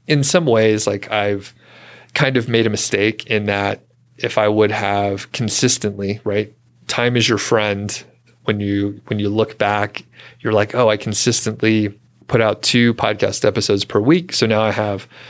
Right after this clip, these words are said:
you know, coming up on two hundred episodes really soon here. And if I would have just published, you know, say two articles per month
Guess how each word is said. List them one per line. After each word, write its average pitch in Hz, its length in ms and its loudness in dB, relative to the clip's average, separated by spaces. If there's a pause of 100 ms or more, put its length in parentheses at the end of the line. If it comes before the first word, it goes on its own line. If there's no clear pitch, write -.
(200)
you 107 80 -4
know, 104 80 2
coming 110 260 0
up 101 140 2
on 101 120 -2
two 113 200 0
hundred 107 240 0
episodes 101 480 0
really 101 180 -2
soon 117 340 0
here. 117 380 0 (720)
And 104 460 0
if - 180 -4
I 110 60 4
would 107 160 2
have 101 100 0
just 98 200 -4
published, 107 580 -2
you 98 120 -6
know, 98 120 -12 (200)
say 101 460 0 (1040)
two 127 240 2
articles 110 480 2
per 113 260 -2
month 107 560 -2